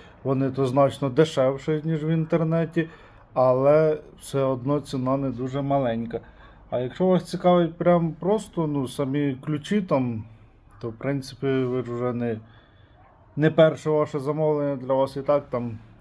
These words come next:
індивідуальні вже є скидочки, то можна просто подивитися, який вас наборчик цікавить, і щось Інтертул або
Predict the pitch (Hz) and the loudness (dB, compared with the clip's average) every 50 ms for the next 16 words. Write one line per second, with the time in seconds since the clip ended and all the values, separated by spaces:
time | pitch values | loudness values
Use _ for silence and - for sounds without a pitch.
0 | - - 175 165 160 156 135 139 151 147 147 139 127 147 147 147 147 143 139 139 | -12 -6 -2 0 2 2 2 2 2 2 2 2 4 4 6 8 6 6 4 0
1 | 143 143 139 139 139 135 139 139 135 135 135 131 135 - - - 151 147 139 120 | -2 -2 -2 -2 -4 -2 -2 -2 -2 -2 -2 -4 -6 -10 -10 -6 -4 -4 -4 -4
2 | 135 135 - - - 131 - - 120 120 123 135 143 131 139 147 135 - - 123 | -6 -10 -10 -12 -12 -12 -10 -10 -8 -4 -2 -2 -2 -2 -2 -4 -6 -4 -4 -4
3 | 131 131 - - 147 135 - - - - - - - - - - - - - 143 | -4 -4 -4 -4 -4 -4 -4 -8 -20 -20 -20 -20 -20 -20 -20 -20 -16 -6 -2 -2
4 | 143 123 131 135 139 147 143 143 - 131 123 110 - 127 131 131 127 123 123 117 | 0 2 2 4 4 2 2 0 -4 -8 -8 -6 -4 -2 -2 0 0 0 -2 -4
5 | - - - - 139 147 147 139 135 151 156 147 139 - - 127 - - - - | -6 -10 -10 -4 0 0 0 2 4 4 4 4 2 -2 -6 -10 -10 -10 -20 -20
6 | - - - _ _ - - 147 127 - 143 147 151 151 143 131 101 - 120 110 | -20 -20 -20 _ _ -14 -12 -12 -4 2 4 4 4 4 2 -2 -6 -8 -12 -10
7 | - 135 131 120 - 135 127 127 - 135 120 120 131 180 185 180 160 135 117 110 | -8 -6 -6 -6 -6 -6 -8 -6 -6 -8 -8 -6 -2 0 2 2 2 2 -2 -2
8 | 101 113 113 104 | -2 -2 -4 -4